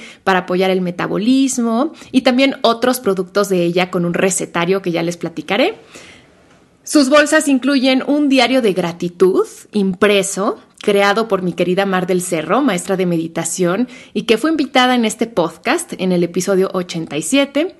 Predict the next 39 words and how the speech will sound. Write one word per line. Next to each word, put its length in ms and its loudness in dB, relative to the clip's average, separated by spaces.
Y 140 4
por 220 2
último, 500 0
sus 220 -2
bolsas 300 0
también 280 0
incluyen 380 -2
unos 260 0
regalillos 600 0
de 80 2
mi 140 -2
parte, 720 2
como 720 2
un 160 6
limpiador 400 0
de 80 0
lengua 300 0
de 80 -2
acero 240 -2
inoxidable, 840 -2
una 280 2
taza 400 0
y 120 -4
una 280 0
pulsera 560 0
oficiales 760 -2
de 340 0
De 220 -4
qué 200 -2
tiene 380 -2
hambre 320 -4
tu 220 -6
vida. 320 -8
¿Cómo 320 4
ven? 420 2
¿A 120 2
poco 240 2
no 240 4
están 360 0